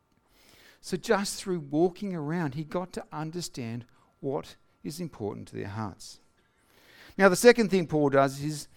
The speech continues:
he just talks and listens to them. Verse seventeen adds that he's going every day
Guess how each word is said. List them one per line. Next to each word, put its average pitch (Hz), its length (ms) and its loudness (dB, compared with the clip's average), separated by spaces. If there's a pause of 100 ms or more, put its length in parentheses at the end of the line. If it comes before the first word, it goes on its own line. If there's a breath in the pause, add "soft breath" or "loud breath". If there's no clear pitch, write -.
(420)
he 185 100 -2
just 196 200 -4
talks - 440 -2
and 139 120 -4
listens 147 380 -8
to - 100 -14
them. 87 200 -16 (640 soft breath)
Verse 175 240 6
seventeen 180 480 4
adds 143 240 0
that 156 100 4
he's 147 140 2
going 143 420 0
every 202 340 4
day 120 380 2